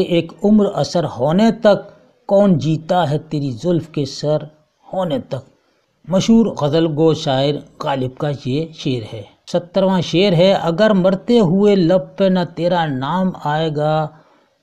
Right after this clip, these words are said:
तो मैं मरने से दरगुजर मेरे किस काम आएगा। शाद अजीम आबादी, ठीक है, शाद अजीम आबादी का है। अगला शेर है, ये आरज़ू थी तुझे गुल के रूबरू करते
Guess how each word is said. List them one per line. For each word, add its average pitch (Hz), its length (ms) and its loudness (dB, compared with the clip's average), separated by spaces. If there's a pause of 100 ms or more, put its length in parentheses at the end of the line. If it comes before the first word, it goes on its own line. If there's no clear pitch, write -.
(100)
तो 131 100 -6
मैं 143 280 -4
मरने 156 500 -4
से 143 480 -4
दरगुजर 127 680 -6
मेरे 131 400 -4 (400)
किस 151 160 -8
काम 151 400 -10 (100)
आएगा। 120 460 -12 (120)
शाद 139 360 -8
अजीम 113 300 -14
आबादी, - 540 -20 (280)
ठीक 170 240 -18
है, 143 100 -12 (580)
शाद 156 460 -4
अजीम 127 320 -6
आबादी 110 420 -8
का 180 180 -2
है। 131 360 -2 (1400)
अगला 233 240 4
शेर 208 320 2
है, 202 220 4
ये 190 180 2
आरज़ू 190 600 2
थी 220 180 2
तुझे 190 400 0
गुल 175 240 2
के 185 220 2
रूबरू 190 580 0
करते 175 420 -4